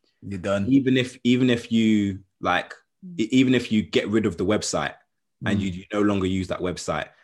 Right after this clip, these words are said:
Speaker 2: obviously you might just, like, the domain name goes back into the stratosphere and anyone can buy that domain name. So
Speaker 1: Yeah.
Speaker 2: if I, if I now buy that domain name, now I might struggle in Google because that domain name is attached to the black hat techniques that the person using it before was,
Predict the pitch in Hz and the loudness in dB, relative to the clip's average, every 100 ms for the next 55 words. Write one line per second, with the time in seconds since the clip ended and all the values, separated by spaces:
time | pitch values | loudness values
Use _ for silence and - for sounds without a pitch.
0 | _ _ - 104 104 - 90 92 95 90 | _ _ -2 0 0 0 -2 0 0 -2
1 | - - 80 - - 82 80 95 95 90 | -4 -10 -10 -8 -6 -6 -2 -4 -2 -2
2 | 92 120 131 101 90 87 90 98 80 92 | 2 2 4 2 0 -2 -2 -2 -2 -6
3 | - 98 90 85 - - 82 82 - 85 | -4 -6 -6 -8 -6 -4 -4 -6 -10 -8
4 | 80 - 95 90 87 85 82 87 85 80 | -8 -6 -4 -4 -6 -8 -4 -2 -2 -4
5 | 85 82 95 95 85 78 - _ - 113 | -6 -6 -4 -4 -6 -10 -18 _ -6 -4
6 | 107 101 117 120 120 120 117 120 113 107 | -4 -2 -2 0 -2 0 2 4 4 2
7 | 95 - 107 107 98 85 95 92 107 113 | 0 0 2 2 -2 -2 -4 -2 0 0
8 | 85 76 92 95 _ _ _ _ _ _ | -2 -6 -10 -12 _ _ _ _ _ _
9 | _ _ - 101 107 101 - 107 123 110 | _ _ -2 2 2 2 0 0 4 2
10 | 98 - 110 98 95 92 90 107 90 82 | 2 -2 -2 0 -2 -4 -2 -2 -2 -8
11 | 82 - 90 95 87 82 101 95 104 113 | -10 -14 -6 -4 -2 -2 -2 0 2 2
12 | 104 92 90 87 - - - - 90 82 | 2 -2 -4 -8 -8 -10 -8 -8 -4 -2
13 | 95 - 101 - - 85 85 - 85 87 | -2 -4 -8 -8 -10 -8 -10 -8 -6 -8
14 | - 104 98 101 95 95 92 90 76 80 | -4 -2 -2 -4 -4 -4 -4 -6 -8 -12
15 | - 95 90 87 80 | -4 -2 0 -2 -6